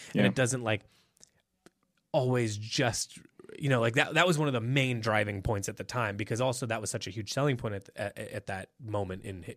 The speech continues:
Speaker 1: in fashion.
Speaker 2: Mm-hmm.
Speaker 1: Um, so there was a lot of talk about, like, you know, made in New York, made in New York, made in New York.
Speaker 2: Yeah.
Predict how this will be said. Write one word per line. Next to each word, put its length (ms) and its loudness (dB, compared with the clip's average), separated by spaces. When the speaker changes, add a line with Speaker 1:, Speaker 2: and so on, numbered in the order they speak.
Speaker 1:
in 140 -6
fashion. 560 -8
Speaker 2:
Mm-hmm. 440 0
Speaker 1:
Um, 260 -2
so 140 -4
there 120 0
was 100 0
a 60 0
lot 220 0
of 80 -2
talk 240 -6
about, 180 -8
like, 160 -8
you 80 -6
know, 160 -10
made 200 0
in 100 -2
New 60 -4
York, 240 -6
made 140 -6
in 60 -12
New 60 -10
York, 220 -14
made 100 -12
in 60 -14
New 80 -12
York. 220 -12
Speaker 2:
Yeah. 180 0